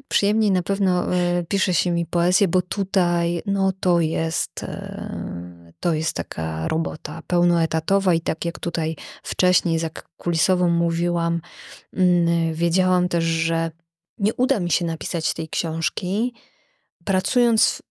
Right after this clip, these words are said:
etatowo, e, tak jak, jak pracowałam wcześniej na jednym z uniwersytetów.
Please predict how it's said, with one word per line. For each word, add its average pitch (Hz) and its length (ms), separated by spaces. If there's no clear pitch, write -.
etatowo, 185 920
e, 180 340
tak 175 180
jak, - 340
jak 175 220
pracowałam 175 680
wcześniej 175 600
na 170 180
jednym 170 440
z - 80
uniwersytetów. 170 1000